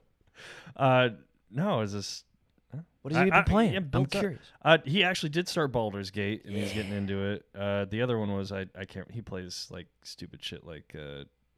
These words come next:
Speaker 1: those online or what? No, what's
Speaker 2: Fortnite?
Speaker 1: that? No, no, no. Uh, uh,
Speaker 2: Call of
Speaker 1: Es-,
Speaker 2: Duty?
Speaker 1: Escape from, uh,
Speaker 2: Escape from
Speaker 1: Tarkov.
Speaker 2: Tarkov.
Speaker 1: Yeah,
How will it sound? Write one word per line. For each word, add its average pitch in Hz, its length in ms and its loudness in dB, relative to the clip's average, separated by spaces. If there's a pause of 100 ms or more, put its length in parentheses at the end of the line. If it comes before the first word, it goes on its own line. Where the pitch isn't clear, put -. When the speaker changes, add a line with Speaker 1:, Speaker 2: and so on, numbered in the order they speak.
(340)
Speaker 1:
those 78 340 -12
online 87 400 -12
or 101 160 -2
what? 107 220 -4
No, 143 160 4
what's 135 160 4
Speaker 2:
Fortnite? 110 40 4
Speaker 1:
that? 123 220 -4
No, 120 300 0
no, 113 100 -2
no. 101 220 -4
Uh, 101 300 0 (440)
uh, 92 360 -10
Speaker 2:
Call 98 180 -2
of 95 60 0
Speaker 1:
Es-, 92 80 -2
Speaker 2:
Duty? 110 100 -4
Speaker 1:
Escape 107 480 0
from, 104 500 -2
uh, 95 400 -6
Speaker 2:
Escape 95 300 -4
from 98 140 -10
Speaker 1:
Tarkov. 113 280 0
Speaker 2:
Tarkov. 95 380 -2
Speaker 1:
Yeah, 95 560 -4